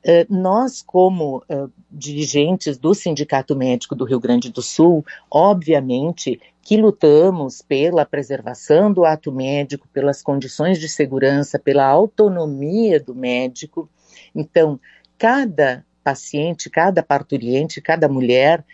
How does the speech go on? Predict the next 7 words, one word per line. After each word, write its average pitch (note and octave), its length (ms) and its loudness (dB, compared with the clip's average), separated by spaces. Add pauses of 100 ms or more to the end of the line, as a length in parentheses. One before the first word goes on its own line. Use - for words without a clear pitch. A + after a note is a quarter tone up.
(180)
deverá G3 680 2
ser F3 360 -2
tratada A#2+ 720 -6 (300)
respeitando-se D3+ 1000 -4
os A#3+ 100 -4
seus G3+ 280 0
direitos, D3+ 720 -2